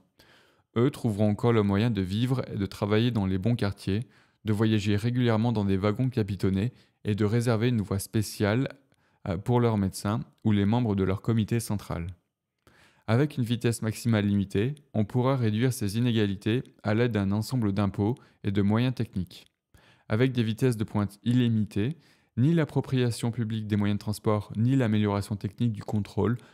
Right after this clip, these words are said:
n'aboliront l'exploitation et l'inégalité croissante. L'industrie du transport est la clé de la production optimale de la circulation tant qu'elle n'exerce pas de monopole radical sur la productivité de chacun.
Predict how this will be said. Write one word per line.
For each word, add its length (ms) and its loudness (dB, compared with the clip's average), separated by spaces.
n'aboliront 520 2
l'exploitation 720 -2
et 80 0
l'inégalité 680 0
croissante. 560 -6
L'industrie 460 0
du 100 -2
transport 680 -2
est 100 0
la 120 2
clé 260 0
de 100 -2
la 80 0
production 440 -4
optimale 560 0
de 100 -2
la 160 0
circulation 760 -4
tant 160 2
qu'elle 280 0
n'exerce 420 0
pas 140 0
de 100 0
monopole 480 0
radical 600 0
sur 200 -6
la 100 -2
productivité 720 -2
de 100 2
chacun. 340 -6